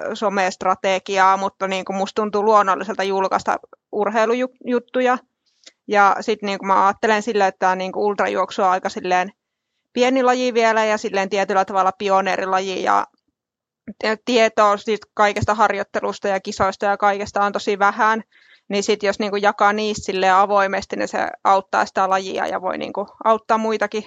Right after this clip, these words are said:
harrastajia ja inspiroida tekemään jotain ehkä paremmin ja, ja näin, niin tavallaan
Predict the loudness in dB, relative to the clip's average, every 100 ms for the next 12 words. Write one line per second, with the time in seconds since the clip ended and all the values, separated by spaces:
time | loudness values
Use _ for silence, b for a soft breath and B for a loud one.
0 | -4 0 0 0 -2 -4 -2 0 2 0
1 | -2 -12 -14 -12 -14 -12 -14 -16 -8 -8
2 | -4 -2 -2 -2 -4 -6 -4 -2 -2 -2
3 | 0 0 0 -2 0 0 0 -2 -4 0
4 | 0 0 -10 b b b b b b b
5 | b b b b -2 0 2 2 0 -2
6 | -6 -6 -6 -2 2 2 2 -2 -2